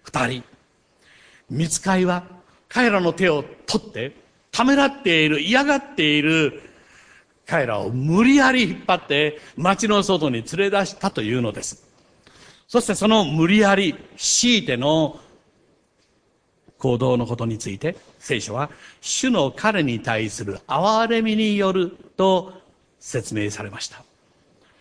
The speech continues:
敵な箇所だと思います。しばしば私たちも、「なんでこんな辛いこと、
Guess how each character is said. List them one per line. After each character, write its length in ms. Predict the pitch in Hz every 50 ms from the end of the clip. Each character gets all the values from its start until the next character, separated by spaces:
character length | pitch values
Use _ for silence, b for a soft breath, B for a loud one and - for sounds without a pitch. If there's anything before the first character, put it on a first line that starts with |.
| b b b b b b b - - - -
敵 180 | - - - 113
な 80 | 107
箇 140 | - - -
所 120 | - 113 110
だ 120 | 104 107
と 100 | - 110
思 160 | 110 110 107
い 60 | 110
ま 100 | 113 127
す。 240 | 135 - - 139 - _ _ _ _ _ _ _ _ _ _ _ _ _ _ b b b b b b b b b b b b b b _ _
し 240 | - - - 131 135
ば 80 | 131 123
し 100 | - 131
ば 120 | 120 117
私 240 | 113 - 135 127 -
た 100 | 123 117
ち 100 | - 110
も、 240 | 123 123 127 135 - _ _ _ _ _ _ _ _ _ _ _ _ _ _ _ _ _ _ _ _ _ _ _ _ _ _ -
「な 300 | 123 127 131 147 175 214
ん 300 | 208 196 185 185 190 185
で 100 | 208 202
こ 200 | 208 - - 135
ん 140 | 123 120 120
な 280 | 120 123 117 - - - _ _ _ _ _ _ _ _ _ _ _ _ _ _ -
辛 260 | - 147 120 104 107
い 60 | 104
こ 120 | - 120 117
と、 220 | - 120 120